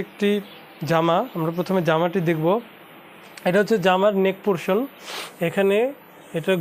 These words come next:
গলার অংশটা খুবই সুন্দর এবং আমরা যদি একটু ডিজাইনটা দেখাই, ফুলগুলা খুবই সুন্দর ডিজিটাল থ্রি ডি প্রিন্ট করা আছে,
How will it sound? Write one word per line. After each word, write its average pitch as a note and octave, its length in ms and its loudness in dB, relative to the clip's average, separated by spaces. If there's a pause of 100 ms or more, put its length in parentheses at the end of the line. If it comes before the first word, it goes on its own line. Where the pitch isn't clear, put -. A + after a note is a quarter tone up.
গলার F#3 380 4
অংশটা F#3+ 340 0 (200)
খুবই F#3 260 0 (140)
সুন্দর F3+ 360 0 (460)
এবং F3 140 2 (180)
আমরা F3 200 0
যদি F3+ 180 -2
একটু G3+ 140 0 (380)
ডিজাইনটা F#3+ 420 0 (100)
দেখাই, F#3 240 -2 (100)
ফুলগুলা F3+ 500 2 (560)
খুবই F#3+ 280 0 (160)
সুন্দর F3+ 360 0 (160)
ডিজিটাল F3+ 440 0 (120)
থ্রি F3 240 0
ডি F#3+ 60 0 (100)
প্রিন্ট F3+ 220 0 (100)
করা F3 260 2
আছে, E3 180 -6